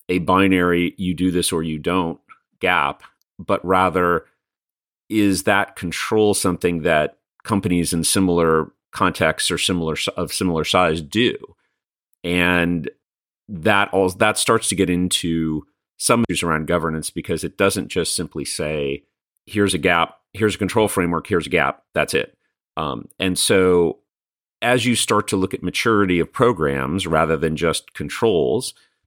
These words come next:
you do start inherently going down a path of at least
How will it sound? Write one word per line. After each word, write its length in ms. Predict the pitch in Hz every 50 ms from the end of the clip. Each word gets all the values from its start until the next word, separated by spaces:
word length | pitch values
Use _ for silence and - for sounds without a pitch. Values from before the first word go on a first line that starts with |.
| _ _ _
you 200 | 95 95 98 92
do 160 | 92 104 107
start 280 | - - 104 90 90 87
inherently 1000 | 85 82 - - - 95 90 87 80 - - 90 85 82 82 78 80 78 73 - _ _ _ _ _ _ _ _ 92 87
going 300 | 82 101 101 95 95 90
down 180 | 87 85 82
a 60 | 80 -
path 400 | - - 87 82 82 78 - 87
of 160 | 80 65 - -
at 100 | 87 71
least 380 | 82 87 82 78 - - -